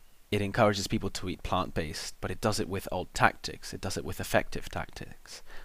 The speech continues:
with love, responsibility, and aims to revolutionize agriculture. There are immense challenges ahead for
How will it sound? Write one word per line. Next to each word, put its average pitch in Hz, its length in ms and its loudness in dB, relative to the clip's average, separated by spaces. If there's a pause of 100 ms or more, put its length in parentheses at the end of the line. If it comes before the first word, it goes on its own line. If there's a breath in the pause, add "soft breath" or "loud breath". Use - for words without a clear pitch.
with 87 160 -4
love, 80 400 0 (120)
responsibility, 98 1000 0 (120)
and 85 280 -2
aims 101 340 2
to 90 280 -2
revolutionize 101 800 4
agriculture. - 720 2 (680 soft breath)
There 101 140 6
are 98 120 10
immense 113 380 8
challenges 113 540 6
ahead 87 480 0 (240)
for 92 340 -2